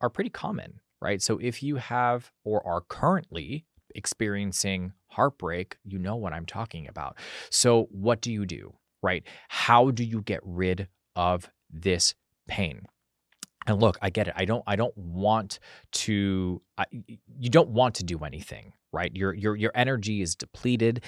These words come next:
and you are consumed minute by minute, second by second by intrusive thoughts. And these thoughts try to, to convince you that you will never find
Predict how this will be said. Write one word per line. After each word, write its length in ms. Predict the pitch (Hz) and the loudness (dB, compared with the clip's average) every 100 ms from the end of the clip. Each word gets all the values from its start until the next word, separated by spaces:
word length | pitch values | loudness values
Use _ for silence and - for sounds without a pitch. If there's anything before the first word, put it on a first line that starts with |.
| - - | -14 -6
and 140 | 92 87 | -4 -2
you 260 | 92 98 - | -6 -8 -4
are 340 | 92 85 85 | -2 0 -2
consumed 920 | - - 87 - - 123 90 71 80 - _ | -6 -8 -4 -2 -2 0 -2 -4 -12 -16 _
minute 540 | 76 92 98 101 107 - _ _ | -10 -4 -2 0 -2 -4 _ _
by 180 | - 87 | -2 -2
minute, 360 | 85 90 90 - _ - | 0 0 0 -2 _ -10
second 580 | - - 85 - 104 - _ | -2 0 0 0 -4 -6 _
by 140 | 80 | -10
second 520 | 80 - 90 85 85 - | -4 0 0 -2 -6 -6
by 140 | 78 - | -8 -8
intrusive 720 | 85 - 90 82 - 82 - _ _ _ | -12 -10 -8 -6 -4 -6 -10 _ _ _
thoughts. 420 | - 92 82 - | 0 2 2 0
And 100 | 85 | -4
these 200 | 87 - | -2 0
thoughts 320 | 110 107 - | 2 2 0
try 220 | - 101 | -4 -4
to, 520 | 92 - 104 98 95 90 | -4 -4 -2 0 -2 -4
to 180 | - | -8
convince 800 | 90 - 92 80 92 101 101 - | -10 -6 -6 -4 -4 -2 0 -2
you 320 | 73 69 - - - - - - | -6 -12 -16 -18 -16 -16 -14 -2
that 400 | 90 98 92 - | 6 8 8 2
you 220 | - 95 104 | -10 -4 0
will 160 | 101 | 0
never 360 | 104 104 107 98 | 2 4 4 2
find 580 | - 90 85 82 82 | -2 0 0 0 -2